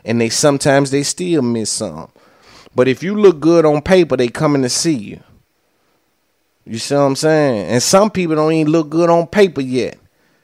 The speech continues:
They say, "Man, well, he just tall as a motherfucker. Send somebody down there." You see what I'm saying? And so it's just game. Understanding game, man. Understanding game.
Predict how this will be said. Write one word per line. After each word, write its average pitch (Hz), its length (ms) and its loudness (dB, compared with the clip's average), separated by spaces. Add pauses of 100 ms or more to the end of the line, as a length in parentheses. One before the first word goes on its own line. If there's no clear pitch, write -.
(580)
They 139 180 0
say, 135 300 0
"Man, 139 300 0
well, 113 100 -4
he 190 160 -4
just 120 280 -8
tall 180 480 -4
as 107 140 -6
a 110 60 -4
motherfucker. 101 680 -8
Send 208 260 0
somebody 202 440 -2
down 175 420 2
there." 92 240 -12 (1400)
You 117 120 -8
see 180 160 -2
what 175 60 4
I'm 170 140 2
saying? 175 540 2 (440)
And 143 160 -4
so 156 260 -2
it's 143 120 -8
just 143 240 -8
game. 135 560 -10
Understanding 135 720 -10
game, 110 500 -16
man. 107 320 -20 (2000)
Understanding 135 920 -12
game. 113 420 -14